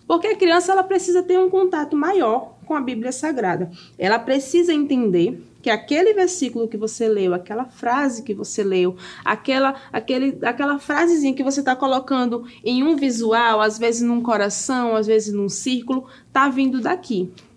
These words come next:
da palavra de Deus, tá? E aí eu confeccionei esse material aqui. Isso aqui você pode tá fazendo à mão também, tá? Ó, você pode tá fazendo à mão, a punho aqui, escrever a punho, tá?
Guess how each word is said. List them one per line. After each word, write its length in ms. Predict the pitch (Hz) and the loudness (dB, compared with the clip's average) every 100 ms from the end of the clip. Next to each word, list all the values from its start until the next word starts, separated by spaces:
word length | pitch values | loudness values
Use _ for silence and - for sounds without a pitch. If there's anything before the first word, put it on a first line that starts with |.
| - - | -18 -6
da 180 | 196 196 | -2 -2
palavra 680 | 220 233 208 196 196 254 254 - _ - | 0 0 2 2 0 -6 -8 -18 _ -4
de 120 | 302 | -2
Deus, 380 | 330 180 - - | 0 -2 -4 -6
tá? 260 | - 453 - - - | -4 -4 -6 -16 -8
E 140 | 262 | -2
aí 220 | 302 320 370 | 0 2 2
eu 100 | 320 | 2
confeccionei 840 | 320 311 294 - 285 226 185 180 | -2 -2 -4 -4 -2 0 2 0
esse 220 | 226 233 | -2 -6
material 480 | 208 196 190 185 175 | -6 -4 -2 0 -2
aqui. 360 | 190 214 202 - - - - _ _ _ _ - _ _ _ _ _ | -6 -6 -6 -8 -14 -20 -20 _ _ _ _ -20 _ _ _ _ _
Isso 120 | - | -4
aqui 160 | 311 330 | 0 0
você 180 | 339 349 | 0 0
pode 240 | 330 320 | 0 0
tá 140 | 330 | 0
fazendo 420 | 370 381 269 262 302 | 0 2 2 2 0
à 80 | |
mão 280 | 427 254 185 | 2 2 2
também, 420 | 185 220 170 - | 0 -2 -2 -4
tá? 360 | 175 220 403 - - _ _ - _ | -6 -4 -4 -6 -20 _ _ -20 _
Ó, 200 | - - 165 | -12 -12 -10
você 160 | - | -10
pode 200 | - 196 | -8 -6
tá 80 | 240 | -8
fazendo 340 | 233 226 226 262 | -6 -4 -2 -2
à 80 | |
mão, 420 | 233 175 196 277 262 | -2 -2 -2 -4 -4
a 100 | 208 | -8
punho 360 | - 185 196 | -6 -4 -2
aqui, 160 | 196 - | -4 -6
escrever 420 | 220 - 196 190 | -8 -6 -4 -4
a 60 | 190 | -6
punho, 360 | 185 180 220 349 | -6 -4 -4 -6
tá? 240 | - 262 | -10 -14